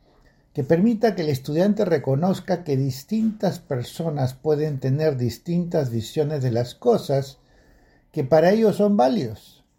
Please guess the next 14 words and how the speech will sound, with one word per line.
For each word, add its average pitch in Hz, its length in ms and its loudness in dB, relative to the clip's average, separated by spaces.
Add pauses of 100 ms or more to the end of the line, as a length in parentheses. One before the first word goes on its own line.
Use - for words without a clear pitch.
(320)
dependiendo 156 600 0
del 151 120 2
contexto 170 1000 -4
y 143 120 -6
las 113 180 -2
influencias 139 920 -2 (500)
experimentadas 135 1000 -2
por 104 260 -8
cada 127 240 2
individuo 165 500 2
en 220 80 2
su - 160 -6
crecimiento. 117 880 -4 (1900)
Imaginemos 233 1000 0